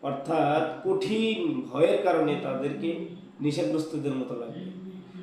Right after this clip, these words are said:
ওয়া মা হুম বিসুকারা, কিন্তু আল্লাহ রাব্বুল আলামিন বলেন, তারা কিন্তু মূলত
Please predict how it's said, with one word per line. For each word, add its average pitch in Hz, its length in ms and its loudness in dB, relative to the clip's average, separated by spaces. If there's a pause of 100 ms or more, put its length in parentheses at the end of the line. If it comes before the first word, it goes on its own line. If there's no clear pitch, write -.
ওয়া 143 120 0
মা 165 160 8
হুম 160 280 6
বিসুকারা, 135 760 0
কিন্তু 143 520 -2
আল্লাহ 143 240 -2
রাব্বুল 147 220 0
আলামিন 143 340 2
বলেন, 135 300 0 (480)
তারা 139 200 -2
কিন্তু 151 300 0
মূলত 151 420 4